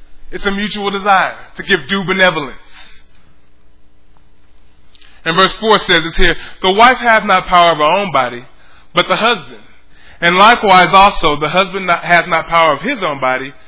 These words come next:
but the wife." And we said this, and I wanna go a little bit further into this time, but we said this last time, this meant there's no exclusivity as it pertains to your marriage and sex. That means you, you can't hold out. You're no longer your own.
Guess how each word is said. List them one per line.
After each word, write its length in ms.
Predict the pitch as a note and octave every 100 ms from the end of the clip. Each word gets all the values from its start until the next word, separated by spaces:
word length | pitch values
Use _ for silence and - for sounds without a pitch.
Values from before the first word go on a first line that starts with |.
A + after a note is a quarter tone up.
| - - -
but 160 | D#3+ E3
the 80 |
wife." 260 | D#3 D3 - - - - - - -
And 120 | G#3+ A3
we 100 | D#4
said 240 | D4 B3+
this, 120 | A#3
and 80 | G#3+
I 120 | B3+
wanna 160 | C4+ B3
go 120 | A3
a 60 | G#3
little 180 | G#3 F#3+
bit 160 | F#3
further 220 | G3 F#3+
into 120 | E3+ -
this 180 | E3+
time, 180 | - D#3+
but 80 | F3
we 100 | A#3+
said 200 | C4+ A#3+
this 120 | G#3+ F#3+
last 240 | G#3+ A3
time, 180 | G3 F#3+
this 140 | G#3
meant 220 | G#3+ F#3 - - -
there's 160 | F3 E3+
no 320 | F#3+ A#3 B3+
exclusivity 580 | - C4 - - G3 G3+
as 140 | F3
it 60 | F3
pertains 380 | F#3 E3+ D3 -
to 80 | F#3+
your 120 | F3+
marriage 300 | G3 F#3+ E3
and 80 | E3
sex. 560 | F3 C3+ - - - - - - - - - - - - - - - - -
That 100 | G3+
means 260 | G3+ F#3+
you, 100 | E3+ - -
you 100 | F3
can't 220 | A3 G3+
hold 200 | G3 F#3+
out. 240 | E3 A#2+ - - - - - - - - - - - - - - -
You're 140 | D3+ D#3+
no 200 | F3+ G#3+
longer 300 | A#3 A#3 A#3+
your 120 | A#3+
own. 480 | A#3 F#3+ D3 A#3+